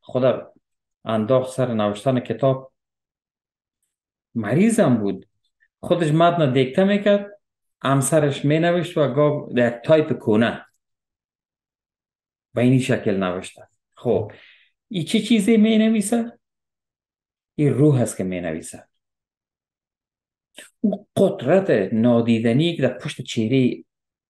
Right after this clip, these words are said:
آدم است، او را نوشته. اگر نمی رقم یک آدمی که می‌تو بفته و هرچه و پرچه فلج، او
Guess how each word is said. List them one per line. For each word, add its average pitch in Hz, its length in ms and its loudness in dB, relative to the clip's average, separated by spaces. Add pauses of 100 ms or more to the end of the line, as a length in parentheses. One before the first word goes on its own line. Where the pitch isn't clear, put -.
(280)
آدم 113 380 0
است، - 340 -6 (380)
او 131 160 -4
را 139 80 2
نوشته. 104 480 -2 (280)
اگر 127 220 0
نمی 156 200 0
رقم 156 300 0
یک 127 160 2
آدمی 143 400 0
که 147 100 -2
می‌تو 139 320 -6 (2250)
بفته 123 240 -2
و 127 120 2
هرچه 110 260 -2
و 123 100 0
پرچه 123 460 -2 (340)
فلج، 120 440 -2 (680)
او 135 460 -2